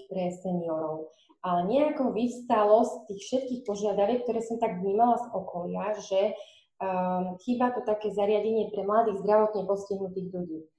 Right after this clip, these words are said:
No a vlastne, keď sa časom už, e, naplňal stav v tom zariadení, tak bolo už postupne čoraz viac tých mladých.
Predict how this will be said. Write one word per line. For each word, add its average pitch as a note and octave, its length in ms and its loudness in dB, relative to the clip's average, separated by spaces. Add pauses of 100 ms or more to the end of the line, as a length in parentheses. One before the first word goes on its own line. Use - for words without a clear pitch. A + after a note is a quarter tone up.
(460)
No G3 140 0
a G3 160 0
vlastne, A3+ 600 4
keď B3 200 0
sa B3+ 160 0
časom C#4 520 2
už, A#3+ 160 0 (120)
e, A#3 60 0 (760)
naplňal G#3 500 2
stav G3 360 -4
v - 40 -18
tom G#3 140 -4
zariadení, F#3+ 760 0
tak G3+ 200 0
bolo A#3+ 320 8
už - 140 -6
postupne A3+ 460 -2
čoraz A#3 360 6
viac A3 320 6
tých G3 160 -2
mladých. F#3+ 500 2